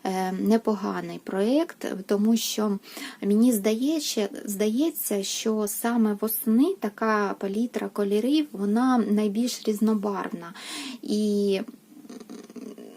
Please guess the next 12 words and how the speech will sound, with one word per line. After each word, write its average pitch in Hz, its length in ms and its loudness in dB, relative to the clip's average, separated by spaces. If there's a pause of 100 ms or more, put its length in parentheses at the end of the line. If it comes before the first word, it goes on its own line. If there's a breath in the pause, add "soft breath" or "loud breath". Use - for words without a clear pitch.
(320)
найбільше, 208 800 0
м, 190 920 -6 (120)
кольорі 196 480 2
такої 202 540 -2
червоної 190 800 0
гами, 202 500 4 (400 loud breath)
і 190 80 -4
вони 196 280 2
дуже 196 360 0
яскраві, 208 800 -2
тому 208 520 4
виходи-, 196 540 -2